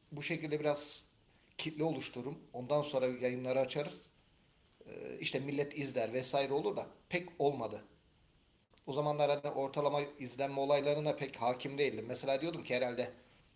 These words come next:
üç dört bin abonesi olan bir kanalın canlı yayınında herhalde bir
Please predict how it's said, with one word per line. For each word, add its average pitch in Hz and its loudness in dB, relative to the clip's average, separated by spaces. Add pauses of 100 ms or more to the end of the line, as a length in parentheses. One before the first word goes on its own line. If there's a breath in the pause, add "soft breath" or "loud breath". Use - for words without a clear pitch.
(720)
üç 156 0
dört 147 2
bin 143 -4
abonesi 131 0
olan 131 2
bir 127 -6
kanalın 127 -2
canlı 135 2
yayınında 123 0
herhalde 127 2
bir 110 -12